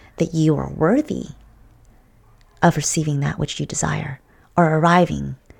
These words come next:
at that place which you desire to arrive at. A lot of the times when people don't have faith, it's because they don't feel worthy of that which they desire,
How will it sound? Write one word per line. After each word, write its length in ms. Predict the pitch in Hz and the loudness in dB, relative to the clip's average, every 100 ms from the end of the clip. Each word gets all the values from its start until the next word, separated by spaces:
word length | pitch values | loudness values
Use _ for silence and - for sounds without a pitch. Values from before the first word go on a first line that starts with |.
| _ _ - | _ _ -6
at 100 | 156 | -2
that 160 | - - | -2 -2
place 340 | - 151 - | -2 -2 -2
which 200 | 147 - | -6 -4
you 60 | 143 | -6
desire 500 | 139 151 - - - | -4 -4 -4 -8 -10
to 140 | - | -6
arrive 260 | 160 - - | -4 -4 -8
at. 220 | - - _ _ _ _ _ _ - - - _ _ - | -10 -16 _ _ _ _ _ _ -20 -20 -20 _ _ 4
A 20 | |
lot 140 | 190 202 | 6 6
of 40 | |
the 60 | 185 | 4
times 480 | 180 185 180 175 | 2 2 2 0
when 140 | 170 165 | -2 0
people 320 | 185 170 170 | 0 0 0
don't 240 | - 170 165 | 2 0 0
have 200 | 175 170 | -4 -4
faith, 380 | - 165 180 170 | -2 0 2 0
it's 160 | 156 | -6
because 500 | - 170 - 165 160 160 - | -4 -6 -4 -4 -4 -4 2
they 220 | 170 175 | 4 4
don't 380 | 170 160 156 - | 2 0 -2 -6
feel 360 | - 170 160 147 | -4 2 2 2
worthy 540 | - 147 156 147 - - - - - - - - _ - _ - | 2 2 2 0 -6 -8 -12 -20 -20 -20 -20 -20 _ -20 _ 4
of 140 | 170 | 4
that 240 | 156 156 | 6 2
which 240 | 156 147 - | 0 -2 -2
they 120 | 143 | -2
desire, 600 | 139 135 143 147 - 131 | 0 -2 -2 -2 -6 -10